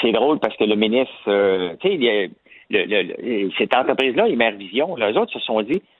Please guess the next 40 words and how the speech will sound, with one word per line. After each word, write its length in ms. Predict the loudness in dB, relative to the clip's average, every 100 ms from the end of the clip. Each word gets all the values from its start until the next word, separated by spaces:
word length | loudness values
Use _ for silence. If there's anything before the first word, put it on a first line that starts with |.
| _
Je 60 | -2
vais 60 |
aller 80 | 0
chercher 280 | 2 2 2
des 200 | 2 2
gens 100 | 0
à 40 | 0
un 40 |
moment 140 | 0
donné 160 | 0 -2
qui 80 | -2
vont 120 | -2
être 140 | 0
ministres 540 | 0 0 0 -2 -8 -20 -16 -4
quelque 220 | -4 0
part, 320 | 0 2 0 -6 -20 _ _
puis 100 | -2
je 40 |
vais 260 | 0 2 2
les 60 | 0
amener 200 | 0 0
comme 160 | 2
investisseurs 400 | 2 -2 -2 -2
parce 140 | -2 -6
que, 120 | -4
euh, 60 | -6 -6
je 280 | -4 -4 -2
vais 80 | -2
le 80 | 0
massacrer 340 | 0 0 0
encore 240 | 0 0 0
son 140 | 2
nom, 100 | 2
Champagne, 440 | 2 0 0 0
le 60 | 2
ministre 400 | 2 2 0 0
Louis, 280 | 0 0 -2 2
Pierre 180 | 2 2
Philippe, 260 | 0 0 _ _ _ _ _ 2 4 4
euh, 1000 | 4 4 4 4 4 4 2 2 2